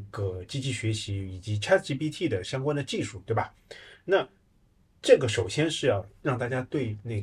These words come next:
个人工智能啊，现在市面上说的人工智能啊，啊，有的人又会说什么，呃，机器学习，对吧？呃，这两者到底是什么关系？然后突然会，又会冒出来，哎，人工智能还会牵扯到一个什么神经网络，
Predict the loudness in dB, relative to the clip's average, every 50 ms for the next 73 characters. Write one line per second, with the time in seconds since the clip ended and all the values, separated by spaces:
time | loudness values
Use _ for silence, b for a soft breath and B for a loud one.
0 | -6 -6 -8 -8 -6 -6 -6 -8 -8 -10 -6 -4 -2 0 2 2 2 2 2 0
1 | -2 -2 -2 -2 -8 -12 -14 -10 -8 -6 -4 -4 -4 -4 -4 -4 -2 0 0 0
2 | 0 0 -2 -2 -2 -4 -4 -4 -4 -2 -4 -4 -4 -4 -4 -4 -4 -6 -6 -4
3 | -4 -4 B B B B B B B -4 -2 0 2 2 2 4 4 4 4 4
4 | 2 0 -2 -4 -2 -2 -2 0 -2 -2 -2 0 0 0 0 -2 -4 -8 -4 -4
5 | -4 -2 -4 -4 0 0 0 0 2 0 0 0 0 -2 0 2 2 2 2 0
6 | -6 -8 -18 -20 _ _ -20 _ -18 -16 -16 -16 -18 -20 -20 -20 -18 -18 -20 _
7 | _ 2 4 4 4 6 8 8 8 8 8 6 0 -2 0 0 4 6 6 6
8 | 6 4 2 -2 -4 -4 b b b b b b b b 0 2 2 2 8 10
9 | 10 10 12 10 8 8 10 8 6 6 6 2 2 0 -2 2 4 4 4 4
10 | 0 2 2 2 0 0 0 0 0 0 0 0 0 0 0 2 2 0 0 0
11 | 0 -2 0 2 2 2 2 0 0 0 0 -2 -2 b b b b b -12 -2
12 | 0 0 0 2 2 4 4 2 2 4 4 4 4 2